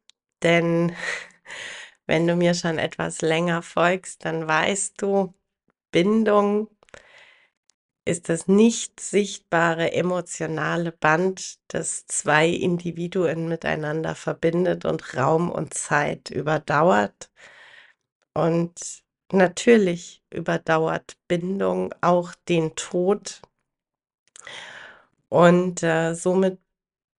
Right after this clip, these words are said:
ja, bedeutet es, dass, äh, ich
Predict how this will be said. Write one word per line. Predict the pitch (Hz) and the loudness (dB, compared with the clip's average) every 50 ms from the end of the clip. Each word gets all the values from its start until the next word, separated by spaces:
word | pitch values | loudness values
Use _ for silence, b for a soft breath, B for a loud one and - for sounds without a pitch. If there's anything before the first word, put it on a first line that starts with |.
| _ _ _ _ - | _ _ _ _ -4
ja, | - 104 95 160 - - - 185 170 _ _ - | -4 -2 -2 -2 -6 -8 -14 -16 -16 _ _ -10
bedeutet | - 170 170 - 165 160 165 175 170 - 196 185 - | -8 -4 0 2 4 4 4 2 0 -2 -10 -8 -6
es, | - 185 185 180 - - - _ _ | -2 -2 -2 -2 -2 -6 -10 _ _
dass, | - 170 165 160 165 165 - - - - - - - | -2 0 2 2 0 -2 -4 -8 -10 -10 -12 -12 -14
äh, | - - - 185 180 175 180 _ _ - _ | -14 -12 -10 -12 -12 -12 -18 _ _ -14 _
ich | - 151 156 165 170 - - - - - - - | -2 -2 -2 -2 -2 -6 -10 -10 -12 -12 -16 -20